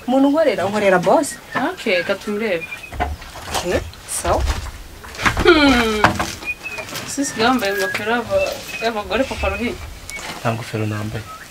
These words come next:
Speaker 2: Okay. Madam.
Speaker 1: Umva, ntabwo ndi
Speaker 2: Turebe.
Speaker 1: madamu. Ntabwo ndi
Speaker 2: Uri igiki?
Speaker 1: madamu. Unyita
Speaker 2: Ah,
Speaker 1: madamu.
Speaker 2: du-, umva.
Speaker 1: Hari impeta uri kundebana?
Speaker 2: Ahubwo
Speaker 1: Uranyita
Speaker 2: se amahirwe
Speaker 1: madamu?
Speaker 2: yo kuyambara
Speaker 1: Hari impeta
Speaker 2: yakura
Speaker 1: uri
Speaker 2: he?
Speaker 1: kundebana?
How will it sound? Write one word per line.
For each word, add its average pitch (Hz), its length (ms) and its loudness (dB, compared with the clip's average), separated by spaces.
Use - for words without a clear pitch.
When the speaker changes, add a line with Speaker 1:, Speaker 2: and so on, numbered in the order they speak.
Speaker 2:
Okay. - 240 -14
Madam. 202 360 2
Speaker 1:
Umva, 226 220 0
ntabwo 226 220 8
ndi 269 100 6
Speaker 2:
Turebe. 226 180 10
Speaker 1:
madamu. 214 240 6
Ntabwo 254 240 8
ndi 269 100 10
Speaker 2:
Uri - 80 10
igiki? 262 140 8
Speaker 1:
madamu. 269 380 8
Unyita 254 320 6
Speaker 2:
Ah, - 20 8
Speaker 1:
madamu. 233 420 6
Speaker 2:
du-, 294 180 4
umva. 240 300 6
Speaker 1:
Hari 320 200 8
impeta 320 280 6
uri 508 120 12
kundebana? 285 580 8
Speaker 2:
Ahubwo - 400 -4
Speaker 1:
Uranyita 330 280 10
Speaker 2:
se 285 60 8
amahirwe 302 340 8
Speaker 1:
madamu? 302 120 2
Speaker 2:
yo 285 100 6
kuyambara 226 400 8
Speaker 1:
Hari 226 120 8
impeta 247 200 6
Speaker 2:
yakura 262 120 10
Speaker 1:
uri 254 60 6
Speaker 2:
he? - 60 6
Speaker 1:
kundebana? 196 400 2